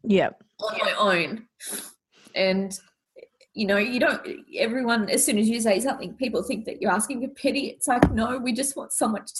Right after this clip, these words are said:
Speaker 2: tell us, you know, "Thank you."
Speaker 1: Yeah.
Speaker 2: We just want someone to pat us on the back and say, "Fuck, I'd never be able to do what you do."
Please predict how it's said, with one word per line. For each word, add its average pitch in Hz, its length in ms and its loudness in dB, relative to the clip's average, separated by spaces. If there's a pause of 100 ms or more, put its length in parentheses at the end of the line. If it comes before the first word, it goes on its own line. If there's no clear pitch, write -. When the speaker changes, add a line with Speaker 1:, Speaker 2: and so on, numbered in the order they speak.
Speaker 2:
tell - 160 -4
us, - 320 -8 (180)
you 202 160 0
know, 240 60 -2 (100)
"Thank 269 320 -4
you." 285 240 -2 (480)
Speaker 1:
Yeah. 170 220 2
Speaker 2:
We 226 200 -4
just - 300 -4
want - 160 -10
someone 247 380 -2
to 254 100 2
pat - 240 -2
us 302 140 0
on 220 80 -4
the 190 80 -2
back - 360 0
and 320 100 -8
say, 311 320 2
"Fuck, - 680 -6
I'd 214 160 -4
never 233 220 -2
be 226 160 -2
able - 160 -2
to 120 80 -10
do 190 220 -2
what - 100 -8
you - 140 -12
do." - 260 -12